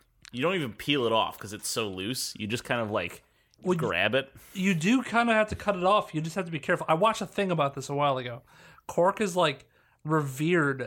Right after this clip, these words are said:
Speaker 2: as, I mean, it's a very, um, in-demand item, and they have to remove it from the trees, uh, very carefully. Otherwise, they'll kill the trees,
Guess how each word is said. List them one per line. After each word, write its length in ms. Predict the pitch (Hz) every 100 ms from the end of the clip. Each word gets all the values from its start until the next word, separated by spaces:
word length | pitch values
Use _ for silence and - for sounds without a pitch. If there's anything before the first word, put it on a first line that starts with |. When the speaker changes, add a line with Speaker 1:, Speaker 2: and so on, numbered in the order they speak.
| -
Speaker 2:
as, 640 | 147 139 135 131 123 - _ _ _ _ _ _ -
I 80 |
mean, 240 | 151 147 139
it's 180 | 147 151
a 60 |
very, 760 | 139 151 175 165 151 139 131 127 _ _ _ -
um, 440 | 139 127 123 131 _ _ _ _ _ _ _ _ _ -
in-demand 680 | 160 160 143 139 135 131
item, 540 | 127 151 165 135 123 127 _ _ _ _ _ -
and 600 | 143 135 135 127 127 117
they 100 | 147
have 200 | 147 160
to 100 | 165
remove 360 | 147 143 147 147
it 80 | 151
from 140 | 147
the 80 | 131
trees, 760 | 123 - 165 147 131 123 120 - _ _ _ -
uh, 280 | 135 123 123
very 280 | 135 147 135
carefully. 580 | - 151 139 135 123 123
Otherwise, 440 | 135 139 131 127
they'll 140 | 123 -
kill 240 | - 175
the 100 | 143
trees, 680 | 139 - 156 135 127 123